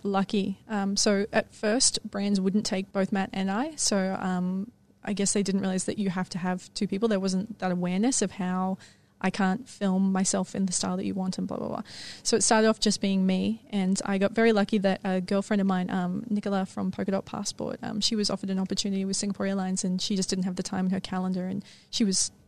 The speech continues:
so generous and said to me, "Would you go in my place and just create, you know, some content for my platforms and yours as well?" So that's how I got my foot in the door with them. And then having a really big brand like that gave us some street cred, I guess. And then other brands saw that and were like,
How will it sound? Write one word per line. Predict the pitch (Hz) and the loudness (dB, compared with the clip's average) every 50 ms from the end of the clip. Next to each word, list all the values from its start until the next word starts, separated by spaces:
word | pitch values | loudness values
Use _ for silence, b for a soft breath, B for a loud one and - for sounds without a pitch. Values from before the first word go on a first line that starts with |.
| - - | -18 -8
so | - - - - 240 220 214 | -2 2 4 4 6 4 4
generous | 196 190 180 180 180 - 196 - | 4 2 0 0 0 -2 -2 0
and | 208 196 | 0 0
said | - 190 180 | 0 -2 -2
to | - | -2
me, | 196 190 185 | -2 0 0
"Would | 190 190 175 - | 0 0 0 0
you | 202 | 0
go | 190 202 190 190 | 0 0 0 0
in | 185 185 | 0 0
my | 180 185 | -2 -2
place | 180 - - 185 202 190 - - | -4 -4 -6 -6 -4 -2 -2 -2
and | 202 185 | -2 -2
just | - 214 - - | -2 -2 -2 -2
create, | - 202 190 - - - - - | -2 -2 -4 -4 -4 -8 -14 -10
you | - 214 | -4 -2
know, | 190 180 185 | -2 0 0
some | - - 208 | 0 0 0
content | - - 190 185 - 190 - | 0 0 -2 -2 -2 -4 -4
for | - 190 | -2 0
my | 190 185 180 180 185 185 185 190 190 - _ _ _ _ | 0 0 0 0 -2 -2 -2 -4 -6 -8 _ _ _ _
platforms | - - - - - 190 180 180 - | -12 -12 -8 -4 -4 -2 -2 -2 -2
and | 190 185 185 | 0 -2 0
yours | 180 180 180 - | 0 -2 -2 -2
as | 190 190 - | -2 -2 -2
well?" | - - - - - b b b b b | -2 -4 -4 -6 -8 b b b b b
So | b - 240 | b -4 -2
that's | - | 0
how | 240 208 | 2 2
I | - 190 190 | 2 2 2
got | 202 196 | 2 0
my | 202 190 180 190 | 0 0 -2 -2
foot | - - 208 - | -4 -6 -4 0
in | 190 | 0
the | 190 | 2
door | 185 185 185 185 180 | 2 2 2 2 2
with | 185 180 | 0 -2
them. | - - - - - 214 - - _ - | -2 -4 -4 -4 -6 -6 -10 -14 _ 0
And | 220 220 208 | 4 4 6
then | 202 202 | 6 4
having | 190 214 202 208 208 | 4 4 4 4 4
a | 190 | 4
really | 180 180 175 190 202 214 226 233 | 2 0 -2 0 2 4 4 4
big | 208 180 - - - 180 190 202 202 214 - | 4 2 -2 -2 -2 0 0 0 0 -2 -4
brand | - - 196 185 180 196 202 208 - | -4 -4 -2 0 2 4 4 4 4
like | 202 190 180 185 185 - - | 4 2 2 0 -2 -2 -2
that | - - 214 277 311 - - - - - _ - | 0 2 2 2 2 0 -6 -6 -8 -12 _ 0
gave | - 196 185 | 0 2 4
us | 190 | 4
some | - 220 196 | 4 6 8
street | - - - 196 190 190 | 6 6 6 4 -2 -2
cred, | - - 196 196 | -2 -4 -4 -2
I | 185 - | -2 -4
guess. | 208 208 - 220 208 - - - - - | -4 -4 -4 -4 -2 -2 -2 -2 -2 0
And | 214 202 190 | 0 2 2
then | 190 190 190 185 185 - - - - | 2 2 2 0 0 -2 -6 -10 -6
other | - 190 190 190 190 | -2 0 2 2 2
brands | 180 - 190 190 190 190 190 - | 0 0 -4 -2 -2 0 0 2
saw | - 208 190 185 | 2 2 2 2
that | 180 185 - | 0 0 -2
and | 190 | -2
were | 185 | 0
like, | 185 185 185 - | 0 0 -2 -2